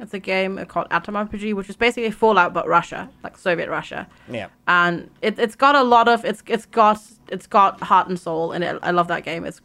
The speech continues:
Speaker 1: amazing. But they literally have a game, like, a, a game mode, like, just don't die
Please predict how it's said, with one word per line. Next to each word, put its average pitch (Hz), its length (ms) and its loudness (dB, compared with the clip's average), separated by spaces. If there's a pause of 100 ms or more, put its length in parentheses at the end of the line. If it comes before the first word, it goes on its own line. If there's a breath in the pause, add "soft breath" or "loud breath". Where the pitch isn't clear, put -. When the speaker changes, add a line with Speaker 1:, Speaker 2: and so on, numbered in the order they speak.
Speaker 1:
amazing. 170 540 -6
But 180 180 -2 (280)
they 208 120 -2
literally 214 360 -4
have 226 140 2
a 208 60 -2
game, 170 400 -4 (640 soft breath)
like, 180 240 -2 (120)
a, 185 200 -2
a 175 100 -4
game 175 240 -2
mode, 165 220 -4 (120)
like, - 280 -12 (1080)
just - 200 -20
don't 220 240 0
die - 380 2